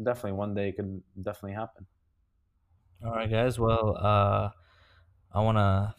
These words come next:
Speaker 2: thank you guys if you were listening. I wanna thank you for listening, and please share this page. And we
Speaker 1: Mm.
Speaker 2: definitely have some very, very interesting topics coming your way. We will be posting again next week.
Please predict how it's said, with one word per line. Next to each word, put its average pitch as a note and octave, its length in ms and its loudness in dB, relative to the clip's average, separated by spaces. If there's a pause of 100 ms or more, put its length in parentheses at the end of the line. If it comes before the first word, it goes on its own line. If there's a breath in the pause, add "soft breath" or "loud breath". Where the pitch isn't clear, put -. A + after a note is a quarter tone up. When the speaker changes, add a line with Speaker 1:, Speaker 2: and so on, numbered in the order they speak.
Speaker 2:
thank G#2+ 220 -2
you A2 60 -2
guys G#2+ 340 2
if - 200 -4
you G#2+ 100 0
were G#2 100 2
listening. A2+ 500 0
I G#2+ 40 0
wanna G#2 180 0
thank G#2+ 260 -2
you A2 80 -2
for G#2 160 -2
listening, A2+ 640 -2
and G#2 240 -4
please A2 600 -4
share A2 340 0
this A2 180 -2
page. A2 680 -2 (560)
And G2+ 600 2
we G#2 100 2
Speaker 1:
Mm. A2 40 -2
Speaker 2:
definitely G#2+ 280 2
have G#2+ 200 2
some G2+ 320 -2 (140)
very, A2+ 340 4
very G#2 360 4
interesting G#2 480 -2
topics G#2 440 -2
coming G#2 260 0
your G#2+ 180 0
way. G#2+ 360 0
We A2 160 -2
will A2+ 220 4
be A2+ 200 -2
posting A2+ 440 0
again G#2+ 420 0
next - 340 -6
week. B2 400 -4